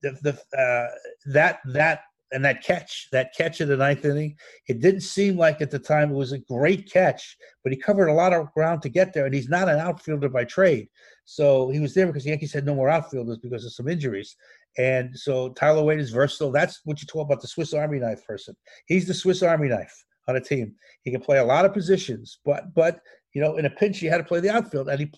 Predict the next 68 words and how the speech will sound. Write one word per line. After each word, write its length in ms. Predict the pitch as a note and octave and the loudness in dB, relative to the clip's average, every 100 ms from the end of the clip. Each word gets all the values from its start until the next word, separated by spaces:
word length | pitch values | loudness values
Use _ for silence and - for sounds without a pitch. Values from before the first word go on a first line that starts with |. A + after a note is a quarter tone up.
| - | -8
<laughs> 60 | |
he 100 | C#3 | -4
made 200 | D3+ D3+ | -4 -6
a 40 | D#3+ | -8
really 260 | C3 D#3+ | -4 -2
nice 220 | D#3 D#3 - | 0 -2 -2
play 340 | D#3 D#3 B2 | 2 2 2
there 260 | A2+ A2+ A2+ - _ | -2 -2 -4 -12 _
on 80 | B2 | -4
a 40 | |
ball 200 | A#2 D#3 | 2 4
that 160 | D#3+ D3 | 4 2
could 100 | F#3 | 0
have 80 | F3+ | 0
been 120 | F3+ | 0
a 40 | |
hit. 240 | E3 F3+ - - | 2 2 2 -8
I 40 | |
mean, 100 | B2 | -10
he 60 | B2+ | -8
took 200 | - D3 | -6 -4
it 60 | D3 | -2
away. 260 | E3 D3+ | 2 0
So, 420 | B2+ - C3+ C3 - - _ E3 | 0 0 0 0 -6 -20 _ -4
you 80 | |
know, 80 | D#3+ | 2
not 80 | F#3+ | 4
only 140 | F#3+ | 4
had 120 | E3 D3+ | 2 0
he, 220 | C3+ D3 | -6 -6
he 120 | C#3+ D3 | -2 -2
made, 240 | D3+ D3+ | -2 -4
his 180 | C#3 B2 | -6 0
legs 280 | D3 F3 E3+ | 2 2 -2
made 140 | E3+ | -4
a 60 | D#3+ | -2
difference 460 | D#3+ D#3 D#3 D3 | -4 -4 -8 -6
on 120 | D3 C3+ | -6 -6
the, 100 | C3 | -8
in 120 | C#3 | -8
the 60 | C3+ | -6
game, 340 | C3+ C#3+ C#3+ - _ - | -2 -2 -2 -8 _ -10
his 180 | B2 | -10
bat 280 | - D#3+ D#3+ D#3+ | 0 2 2 0
made 120 | D3+ | 0
a 60 | |
difference 400 | C#3+ D3 C#3+ - | 0 -6 -8 -10
in 80 | C#3 | -8
the 80 | C3 | -8
game, 300 | A#2+ B2+ C3 | -8 -10 -8
and 100 | B2+ | -6
that 140 | A#2+ - | -6 -2
catch 280 | D#3+ D#3 - | -4 -4 -8
made 120 | A#2+ | -10
a 40 | |
difference 380 | G#2 A#2 A2 - | -10 -12 -14 -16
in 60 | G#2+ | -16
the 80 | G2+ | -12
game. 220 | A2+ G#2+ | -12 -10
So, 260 | - A#2+ - - _ - | -6 -6 -8 -20 _ 0
yes, 200 | F3 - | 0 2
that 180 | D3+ E3+ | 0 0
was 120 | D#3+ | -6
incredible. 400 | D#3+ D#3+ D3+ D3 | -2 0 0 -2
And, 180 | D3 C#3 | -4 -4
and 140 | C#3+ C3+ | -6 0
Hiki 440 | G3 G3 D#3 D#3 - | 0 0 -6 -8 -8
Higashioka 680 | C#3 C#3+ - D#3 D#3+ C3+ | -4 -4 -2 -2 -2 -4